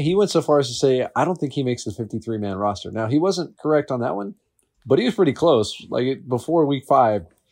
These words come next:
he was just let go. Um, sounds like it's for contract slash, uh, talent lacking reasons. But either way, he's gone. They decided to roll with the rookie and, uh,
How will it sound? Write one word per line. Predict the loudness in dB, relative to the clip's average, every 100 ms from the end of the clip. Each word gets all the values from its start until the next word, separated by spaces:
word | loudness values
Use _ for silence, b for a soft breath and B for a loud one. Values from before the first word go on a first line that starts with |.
| -4
he | 0
was | 0
just | 0 0
let | 0 2
go. | 0 0 -4 _ -10
Um, | -6 -6 -8 -14 _ B B B B _
sounds | -2 0 2
like | 0
it's | -2
for | -4
contract | -4 -4 -2 -2 -4 -6
slash, | -16 -14 -10 -4 -4 -4 -10 -12 -16 -14
uh, | -12 -10 -10 -16 _ _ _ _ _ _ -18
talent | -8 -4 -4 -6 -18 _ _ _ _ _ _ _ _ -4
lacking | -2 -2 -4 -10 -10 -14 -12
reasons. | -8 -6 -6 -10 -12 b b b _ _ _ -14
But | -14 -14 _ _ _ -10
either | -4 0
way, | 0
he's | -2 -4
gone. | -2 0 -2 -4
They | -10
decided | -8 -4 -4 -4
to |
roll | 0 0 0
with | -2
the | 0
rookie | -2 -2 -6 -6 -12
and, | -10 -6
uh, | -6 -6 -8